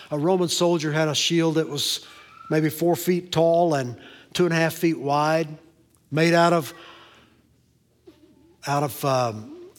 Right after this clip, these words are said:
metal so it could not burn. Or if it was made out of leather or, uh, wood, then it would be soaked in water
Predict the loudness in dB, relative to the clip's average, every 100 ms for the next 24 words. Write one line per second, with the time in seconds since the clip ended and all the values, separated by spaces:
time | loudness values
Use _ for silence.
0 | _ -6 0 2 4 2 -2 -14 -20 -20
1 | -20 -6 -2 -2 -2 -4 -2 -4 -6 -2
2 | 0 0 -2 -6 -16 -20 _ _ _ 4
3 | 6 6 4 0 0 4 4 6 4 2
4 | 4 4 4 0 -2 -4 0 0 0 -4
5 | -12 -18 -18 -20 -10 -6 -6 -2 4 6
6 | 6 2 -6 -12 -20 -20 _ 0 0 2
7 | 2 2 2 2 2 2 2 -2 -12 -12
8 | _ -6 -4 -2 0 0 -4 -14